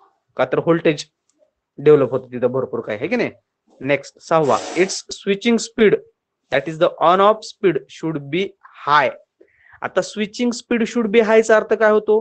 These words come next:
चालू बंद करत असताना, समजा आपण जर त्याला सुरू करायचंय, आहे की नाही, मला एखादा device सुरू करायचा आहे, काय यूज करून,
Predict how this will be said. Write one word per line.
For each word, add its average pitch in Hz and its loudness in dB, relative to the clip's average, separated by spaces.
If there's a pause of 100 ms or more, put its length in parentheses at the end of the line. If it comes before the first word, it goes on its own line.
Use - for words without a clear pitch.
(600)
चालू 214 4
बंद 220 4
करत 214 4
असताना, 196 0
समजा 185 0
आपण 202 -2
जर 202 -4
त्याला 208 0
सुरू 226 -2
करायचंय, 165 2 (200)
आहे 156 -2
की 226 -6
नाही, 180 -4
मला 160 2
एखादा 175 0
device 202 4
सुरू 220 0
करायचा 180 2
आहे, 117 0
काय 160 0
यूज 196 0
करून, 208 2